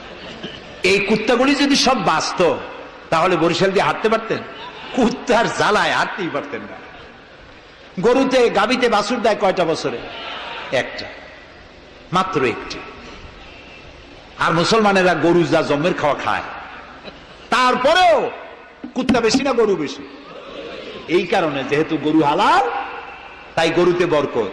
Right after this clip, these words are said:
কুত্তা হারাম, তাই বরকত নাই। ইসলামী ব্যাংক শুধু ব্যাংকিং সেক্টরেই কাজ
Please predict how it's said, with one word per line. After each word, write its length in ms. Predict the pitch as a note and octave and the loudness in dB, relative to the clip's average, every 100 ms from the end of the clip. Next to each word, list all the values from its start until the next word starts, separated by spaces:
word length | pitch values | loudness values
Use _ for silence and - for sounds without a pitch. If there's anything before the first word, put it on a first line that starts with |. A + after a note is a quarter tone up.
| - - | -8 -2
কুত্তা 300 | A3 - A3+ | -2 2 2
হারাম, 380 | B3 D#4+ G4 G4 - - | 2 4 2 0 -8 -4
তাই 140 | A3 G#3 | 0 2
বরকত 280 | F#3 D#3 C3 G#2+ | 0 -2 -8 -10
নাই। 100 | - - - - - - - - - - - | -16 -18 -20 -20 -20 -20 -20 -20 -20 -20 -8
ইসলামী 360 | - - F#3+ F#3 | -6 -2 0 2
ব্যাংক 320 | F#3 G#3 G#3 - - - - | 2 2 -2 -8 -14 -16 -4
শুধু 180 | G#3+ G#3 | 0 2
ব্যাংকিং 400 | A3+ C4 B3+ B3 | 2 0 0 0
সেক্টরেই 500 | - B3 - A#3+ A#3 | -2 -2 0 2 2
কাজ 240 | A#3 A3+ | 2 0